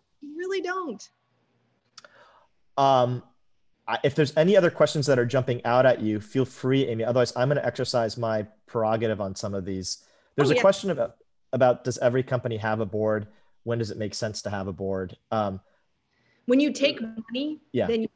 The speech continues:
Speaker 1: probably have a board, because the person who gave you money will probably want to be on your board so they can help make sure that strategically it stays going in a direction that they believe in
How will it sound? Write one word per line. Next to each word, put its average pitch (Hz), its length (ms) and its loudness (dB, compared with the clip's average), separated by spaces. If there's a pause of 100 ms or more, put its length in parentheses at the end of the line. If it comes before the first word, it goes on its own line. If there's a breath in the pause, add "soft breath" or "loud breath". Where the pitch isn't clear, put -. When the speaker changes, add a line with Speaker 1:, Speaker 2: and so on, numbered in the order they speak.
(100)
Speaker 1:
probably 202 360 -8
have 196 180 -8
a 202 60 -10
board, 196 360 -10
because 214 300 -8
the 220 80 -8
person 233 340 -6
who 220 60 -6
gave 208 240 -4
you 226 100 -6
money 220 240 -6
will 202 120 -10
probably 202 440 -12
want 202 240 -12
to - 80 -20
be 208 100 -10
on 202 140 -12
your 202 100 -8
board 202 340 -12
so - 100 -18
they 202 140 -10
can 202 160 -12
help 202 280 -10 (140)
make 208 260 -8
sure 208 360 -8
that - 240 -12
strategically 202 760 -10
it - 100 -16
stays 196 580 -10 (280)
going 214 280 -2
in 202 60 -8
a 202 60 -6
direction 202 480 -10
that 190 160 -12
they 208 140 -4
believe 196 440 -10
in 185 280 -14